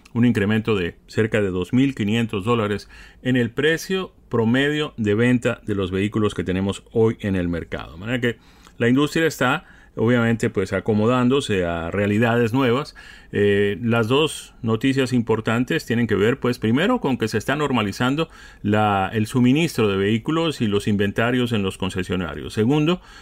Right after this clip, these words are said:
con que las tasas de interés siguen arriba y en la medida en que eso no reaccione hacia abajo, pues, va a ser cada vez más caro comprar un carro.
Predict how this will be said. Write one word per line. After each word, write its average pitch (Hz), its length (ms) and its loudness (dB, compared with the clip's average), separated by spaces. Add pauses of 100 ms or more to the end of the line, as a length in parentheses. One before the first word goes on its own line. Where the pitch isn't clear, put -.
(140)
con 117 180 2
que 113 120 0
las 104 180 0
tasas 120 300 0
de 147 80 0
interés 120 400 0
siguen 120 340 2
arriba 123 520 0 (300)
y 110 120 -2
en 104 80 2
la 95 80 0
medida 98 200 2
en 123 60 2
que 127 80 -4
eso 120 160 -4
no 117 140 0
reaccione 113 560 -2
hacia 98 220 -2
abajo, 101 360 0
pues, 95 180 -2
va 95 80 0
a 101 40 -2
ser 104 240 -2
cada 104 180 0
vez 101 200 -2
más 101 180 -2
caro 104 280 0
comprar 90 380 -4
un 95 120 -4
carro. 123 360 -4